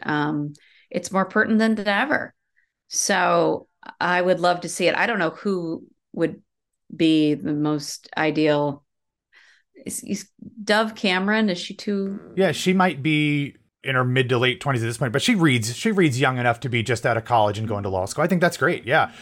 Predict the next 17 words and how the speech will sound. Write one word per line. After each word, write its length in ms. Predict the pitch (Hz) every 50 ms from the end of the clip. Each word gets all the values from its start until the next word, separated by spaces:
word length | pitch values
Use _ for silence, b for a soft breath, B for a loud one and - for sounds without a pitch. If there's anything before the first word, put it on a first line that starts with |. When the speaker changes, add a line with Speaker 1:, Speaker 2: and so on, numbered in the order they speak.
| B B B B B
Speaker 1:
Right. 140 | B 233 -
Speaker 2:
If 120 | 160 - -
that 180 | 156 139 -
does 140 | 131 123 98
happen, 240 | 110 117 107 - 113
I'll 140 | 110 107 104
obviously 300 | 107 107 104 101 - 120
be 100 | 107 123
there. 100 | 123 127
I 140 | 135 139 147
also 240 | 156 151 - 151 139
think 200 | - 143 117 104
you 80 | 120
talked 220 | - 143 131 113 -
about 240 | 120 120 117 104
maybe 220 | 107 117 117 113 113
a, 80 | 113